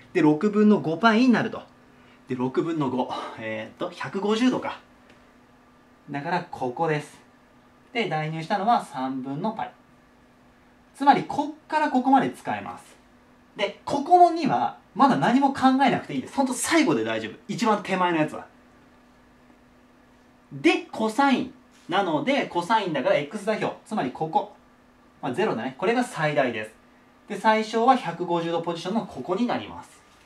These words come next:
だから、まず、シータイコール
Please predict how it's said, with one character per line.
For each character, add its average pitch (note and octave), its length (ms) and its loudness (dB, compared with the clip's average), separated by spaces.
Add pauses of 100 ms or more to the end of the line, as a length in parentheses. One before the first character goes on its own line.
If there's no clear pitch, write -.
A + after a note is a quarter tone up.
(680)
だ A#3+ 160 6
か F3+ 240 2
ら、 - 300 4 (200)
ま F3 180 2
ず、 - 180 -6 (1160)
シ - 280 -4
ー F3+ 80 -8
タ A2+ 280 -2
イ B2 100 -14
コ C3+ 260 -6
ー C#3+ 40 -4
ル - 280 -2